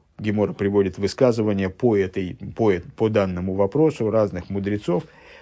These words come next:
Так вот, здесь это не просто выска-, а ещё высказывание Рава по этому поводу, пришедшееся кстати.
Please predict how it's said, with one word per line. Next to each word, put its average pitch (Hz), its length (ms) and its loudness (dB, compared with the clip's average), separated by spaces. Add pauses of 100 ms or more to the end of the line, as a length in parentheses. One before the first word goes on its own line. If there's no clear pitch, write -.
(120)
Так - 140 -8
вот, 117 240 4
здесь 117 580 2
это 107 260 0
не 113 180 -2
просто 180 400 4
выска-, 117 460 0
а 117 100 2
ещё 123 460 0
высказывание 113 800 2
Рава 101 400 4 (200)
по 101 80 2
этому 95 380 0
поводу, 117 580 4 (280)
пришедшееся 104 840 -2
кстати. - 600 -4